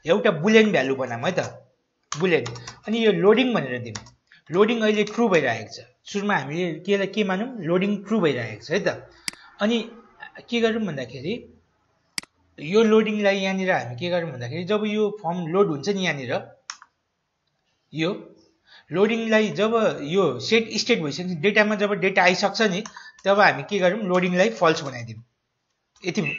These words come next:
क्लियर भयो? लोडिङ त सुरुमा लोड हुँदैछ नि त, डेटाहरू त इन्टरनेटदेखि आउँदैछ, त्यो आउँदै गर्दाखेरि हाम्रो यो लोडिङ हुँदैछ। तर यो लोड, यो डेटामा स्टोर भइसक्छ नि, सेट डेटा भइसक्छ, अब लोडिङलाई फल्स गरिदिउँ। भनेपछि मेरो अब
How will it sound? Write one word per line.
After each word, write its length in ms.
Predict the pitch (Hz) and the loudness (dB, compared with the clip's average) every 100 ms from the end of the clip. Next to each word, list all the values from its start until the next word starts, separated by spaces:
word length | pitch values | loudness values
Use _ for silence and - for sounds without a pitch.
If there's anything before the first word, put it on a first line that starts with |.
| - | -8
क्लियर 240 | 196 202 185 | 2 4 6
भयो? 240 | 220 233 - - - _ _ _ _ _ _ _ _ _ - | 4 4 2 -8 -18 _ _ _ _ _ _ _ _ _ -2
लोडिङ 300 | 170 202 214 | 2 2 2
त 60 | 196 | 0
सुरुमा 320 | 202 208 170 | -2 2 4
लोड 240 | 180 202 | 6 6
हुँदैछ 280 | 160 156 160 | 6 2 2
नि 120 | 214 | 2
त, 80 | 175 | 4
डेटाहरू 340 | 180 185 151 | 4 4 4
त 60 | 147 | 2
इन्टरनेटदेखि 580 | 180 185 180 175 165 170 | -2 0 -2 -2 -4 2
आउँदैछ, 400 | 170 185 185 175 175 - - _ - | 2 4 2 0 -4 -8 -20 _ -2
त्यो 100 | 196 - | -2 2
आउँदै 300 | 196 214 220 | 6 6 6
गर्दाखेरि 480 | 208 190 175 143 185 | 6 4 2 0 2
हाम्रो 260 | 165 135 165 | 2 2 -2
यो 100 | 180 | 0
लोडिङ 400 | 180 185 180 170 | 0 -2 -2 -6
हुँदैछ। 320 | 127 165 180 120 - _ _ _ _ - | -2 0 0 -2 -10 _ _ _ _ -4
तर 120 | 202 | 0
यो 180 | 220 233 | 2 4
लोड, 220 | 220 226 175 | 2 -2 -4
यो 140 | 202 196 | -2 0
डेटामा 440 | 208 202 202 190 185 | 0 -2 -2 -4 -6
स्टोर 220 | - 208 | -4 -4
भइसक्छ 360 | 135 120 151 208 | -4 -6 -8 -6
नि, 120 | 175 | -6
सेट 180 | - 185 165 | -6 -6 -4
डेटा 200 | 190 190 | 0 0
भइसक्छ, 380 | 127 120 135 202 | -2 -8 -6 -4
अब 340 | - 170 180 | -2 0 0
लोडिङलाई 360 | 170 175 170 180 | 2 0 2 0
फल्स 280 | 180 151 - | 0 -4 -4
गरिदिउँ। 240 | 123 120 117 _ - | -12 -14 -18 _ -20
भनेपछि 160 | 135 160 | -12 -6
मेरो 200 | 185 | -2
अब 80 | 185 | 0